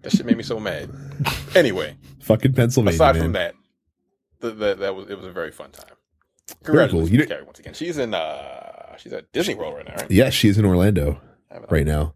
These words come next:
Speaker 1: Damn, well, she, unfortunately, she's in Florida. I guess that's a good part of
Speaker 2: Dis-,
Speaker 1: Florida.
Speaker 2: Dis-, Disney, Disney World is the safe nexus in, in smack dab in the middle of Florida.
Speaker 1: Mm, if you say
Speaker 2: But you're
Speaker 1: so.
Speaker 2: surrounded by bullshit everywhere. So if, as long as you stay in the Disney resort area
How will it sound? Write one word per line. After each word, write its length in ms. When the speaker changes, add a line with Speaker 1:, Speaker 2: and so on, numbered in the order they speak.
Speaker 1:
Damn, 480
well, 340
she, 80
unfortunately, 600
she's 140
in 100
Florida. 460
I 120
guess 180
that's 160
a 60
good 300
part 180
of 100
Speaker 2:
Dis-, 220
Speaker 1:
Florida. 100
Speaker 2:
Dis-, 160
Disney, 520
Disney 320
World 220
is 140
the 80
safe 400
nexus 760
in, 180
in 160
smack 440
dab 220
in 60
the 60
middle 220
of 80
Florida. 500
Speaker 1:
Mm, 140
if 80
you 60
say 140
Speaker 2:
But 120
you're 100
Speaker 1:
so. 80
Speaker 2:
surrounded 320
by 140
bullshit 380
everywhere. 280
So 100
if, 140
as 180
long 120
as 100
you 60
stay 280
in 120
the 120
Disney 540
resort 520
area 500